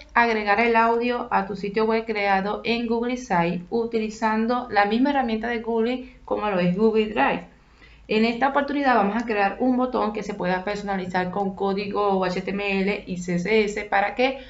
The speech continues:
puedas cambiarle el color y agregar algunos efectos y estilos a tu código.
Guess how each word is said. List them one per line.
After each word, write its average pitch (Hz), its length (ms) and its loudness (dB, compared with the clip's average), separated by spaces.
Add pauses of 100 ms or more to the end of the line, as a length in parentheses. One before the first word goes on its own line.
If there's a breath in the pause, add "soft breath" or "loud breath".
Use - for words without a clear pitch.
(200 loud breath)
puedas 214 280 2
cambiarle 202 440 4
el 208 80 -2
color 233 340 2
y 240 100 0
agregar 185 320 2
algunos 180 300 2
efectos 220 540 0
y 202 40 0
estilos 196 520 -2
a - 160 0
tu 226 160 -4
código. 151 480 -4